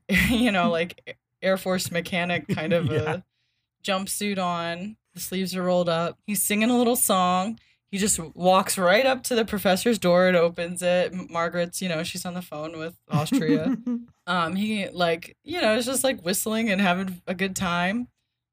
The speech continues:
Speaker 1: "Professor, can I have some pancakes? Hellboy, please. Margaret!" Like, he's, you know,
Speaker 2: <laughs>
Speaker 1: Professor Broom's stressed out. It's like, "Okay, so one fewer member of my team is, i-,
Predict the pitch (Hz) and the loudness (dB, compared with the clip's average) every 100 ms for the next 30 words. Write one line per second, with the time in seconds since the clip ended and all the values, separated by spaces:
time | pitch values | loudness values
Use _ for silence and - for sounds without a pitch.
0 | _ - 277 349 370 359 - 294 302 392 | _ -6 2 4 4 2 2 4 4 4
1 | 370 320 240 - 214 208 226 233 254 220 | 4 2 0 0 0 2 2 0 0 0
2 | 220 220 220 - - _ _ - 370 285 | 0 -2 -4 -12 -14 _ _ 0 2 4
3 | 247 175 - 359 330 196 - _ 285 349 | 2 0 -4 -4 -4 -6 -10 _ -6 -4
4 | 359 339 370 359 247 214 214 175 170 185 | -4 -2 2 4 4 4 4 2 -2 -4
5 | 180 - 180 180 269 - 233 - - _ | 2 4 4 2 0 -2 -4 -8 -12 _
6 | _ 226 311 320 285 262 - - 208 196 | _ 2 2 4 2 2 0 0 2 2
7 | - 175 143 - - 180 180 175 170 - | 0 -2 -2 -6 -12 -8 -2 0 0 -6
8 | _ _ _ _ 196 220 190 175 165 - | _ _ _ _ -4 2 4 4 2 0
9 | 185 175 156 - - 175 226 262 262 220 | 2 2 0 -10 -4 2 4 4 2 0
10 | 233 214 202 190 196 180 175 151 165 160 | 2 2 2 0 2 4 6 4 0 0
11 | 165 160 156 185 165 160 156 165 156 - | -4 -4 -4 -6 -6 -6 -6 -4 -4 -6
12 | - _ _ _ _ - 160 | -10 _ _ _ _ -8 -6